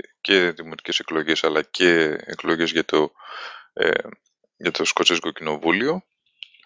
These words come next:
οπότε παίζονται διάφορα απόψε.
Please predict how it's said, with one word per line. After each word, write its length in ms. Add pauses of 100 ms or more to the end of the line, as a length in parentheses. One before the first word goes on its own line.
οπότε 400
παίζονται 320
διάφορα 800
απόψε. 680